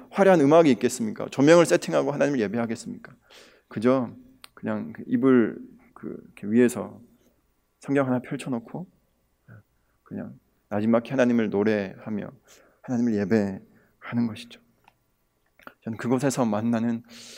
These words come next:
하나님과의 그 친밀함이 저와 여러분에게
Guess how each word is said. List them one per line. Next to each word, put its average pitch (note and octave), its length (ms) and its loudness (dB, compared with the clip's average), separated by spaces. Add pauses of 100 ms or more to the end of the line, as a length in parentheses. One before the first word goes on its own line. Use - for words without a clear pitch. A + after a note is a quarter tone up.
(140)
하나님과의 C#3 720 2
그 A#2 80 -8 (240)
친밀함이 C#3+ 680 -8
저와 A2+ 180 -4
여러분에게 G#2+ 920 -6